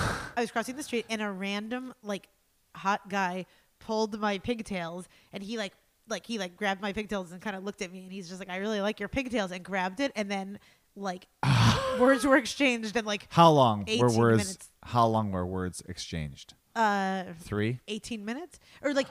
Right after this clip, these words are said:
Speaker 2: Okay,
Speaker 1: I mean,
Speaker 2: so you talked for eighteen minutes.
Speaker 1: we probably talked for about eighteen minutes.
Speaker 2: Like,
Speaker 1: We
Speaker 2: oh.
Speaker 1: went to another bar.
Speaker 2: Okay.
Speaker 1: And then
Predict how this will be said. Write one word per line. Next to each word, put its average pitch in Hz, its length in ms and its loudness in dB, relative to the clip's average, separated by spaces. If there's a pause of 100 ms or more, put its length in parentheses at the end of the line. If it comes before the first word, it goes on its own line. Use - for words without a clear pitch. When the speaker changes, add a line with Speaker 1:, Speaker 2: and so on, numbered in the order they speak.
(120)
Speaker 2:
Okay, - 40 -4
Speaker 1:
I - 40 -4
mean, 107 120 6
Speaker 2:
so 139 100 2
you 135 80 6
talked 139 260 6
for 117 140 -2
eighteen 117 340 -4
minutes. 92 160 -2
Speaker 1:
we 240 80 0
probably 240 200 0
talked 226 180 -4
for 226 80 -6
about 202 180 0
eighteen 233 360 -4
minutes. 196 360 -2
Speaker 2:
Like, - 120 -8
Speaker 1:
We - 60 -8
Speaker 2:
oh. 233 160 2
Speaker 1:
went 240 160 0
to 233 100 -6
another 202 480 -2
bar. 185 500 -2
Speaker 2:
Okay. 101 380 2
Speaker 1:
And 214 180 -2
then 190 420 -4